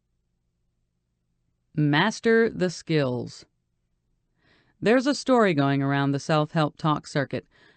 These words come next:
about a Vietnam War prisoner who played golf in his head in order to help maintain his sanity.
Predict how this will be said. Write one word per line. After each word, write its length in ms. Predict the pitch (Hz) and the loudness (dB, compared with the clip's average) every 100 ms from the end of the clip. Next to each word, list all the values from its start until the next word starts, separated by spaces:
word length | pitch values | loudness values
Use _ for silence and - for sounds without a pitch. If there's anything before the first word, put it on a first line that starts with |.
| - | -6
about 280 | 180 202 202 | 0 2 2
a 60 | |
Vietnam 540 | 180 233 262 214 202 196 | 0 0 0 0 0 0
War 320 | 180 180 151 | 2 2 2
prisoner 560 | - 135 127 131 160 - | -2 -6 -2 -2 -4 -4
who 100 | 170 | -6
played 360 | 185 185 175 | -2 -2 0
golf 420 | 156 196 160 139 151 | 2 2 2 0 0
in 80 | |
his 140 | 151 160 | 0 0
head 400 | 233 147 113 135 _ | -2 -2 -4 -12 _
in 160 | - 160 | 0 2
order 220 | 143 139 | 2 0
to 180 | 151 156 | -2 -2
help 180 | 143 131 | -2 -2
maintain 440 | 147 147 147 131 | -2 -2 -2 -4
his 120 | 139 | -4
sanity. 560 | - 160 143 123 117 113 | -4 -2 -2 -4 -10 -16